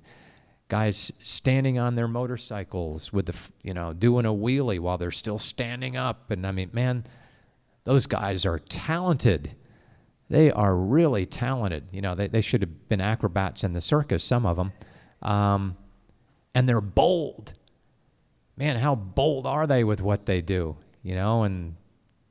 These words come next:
the police can't do much 'cause a thousand people would get killed in crashes and stuff if they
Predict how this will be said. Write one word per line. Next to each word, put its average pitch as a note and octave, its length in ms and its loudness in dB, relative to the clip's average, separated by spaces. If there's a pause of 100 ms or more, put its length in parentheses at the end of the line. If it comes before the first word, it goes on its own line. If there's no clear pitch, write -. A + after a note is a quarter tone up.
(120)
the F#2+ 80 -6
police A2 500 0 (420)
can't G2 280 -2
do B2 120 6
much G#2 380 0
'cause E2 320 -2 (280)
a - 300 -12
thousand G2+ 360 -2
people A#2+ 260 0
would F#2 180 0
get F#2 180 -6
killed G#2 340 2
in F2+ 160 -4
crashes A2 600 -4
and F2+ 160 -6
stuff G2+ 400 -2
if F#2 180 -10
they F#2 240 -4